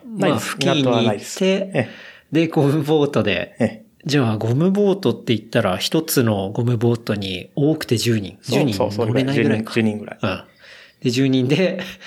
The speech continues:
Speaker 1: そうです。
Speaker 2: そのでかい船から、
Speaker 1: そうそうそう。
Speaker 2: ポコポコポコポコ出て、
Speaker 1: そう、そう。
Speaker 2: 上陸すると。
Speaker 1: そう。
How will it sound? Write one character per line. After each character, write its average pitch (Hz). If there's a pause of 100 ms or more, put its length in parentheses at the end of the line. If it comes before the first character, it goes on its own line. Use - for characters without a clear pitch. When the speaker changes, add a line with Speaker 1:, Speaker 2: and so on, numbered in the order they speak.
Speaker 1:
そ -
う 110
で 95
す。 -
Speaker 2:
そ 156
の 127
で 123
か 139
い 123
船 127
か 127
ら、 127
Speaker 1:
そ 208
う -
そ -
う -
そ -
う。 -
Speaker 2:
ポ 117
コ 113
ポ 147
コ 147
ポ -
コ 127
ポ -
コ -
出 127
て、 -
Speaker 1:
そ -
う、 -
そ -
う。 - (200)
Speaker 2:
上 120
陸 104
す -
る 101
と。 -
Speaker 1:
そ -
う。 -